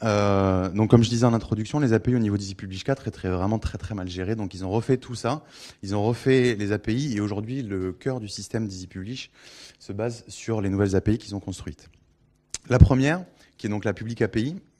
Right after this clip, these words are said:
qui donc, euh, maintenant est en, en, en V deux depuis le, le, le passage à Easy Publish cinq,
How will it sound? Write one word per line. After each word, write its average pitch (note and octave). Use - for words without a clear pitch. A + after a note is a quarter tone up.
qui F2+
donc, F2+
euh, E2
maintenant F2+
est E2+
en, D#2
en, F2+
en F#2
V F#2
deux G#2
depuis F2
le, D#2+
le, D#2+
le F#2
passage F#2+
à F#2
Easy F2
Publish F2
cinq, D#3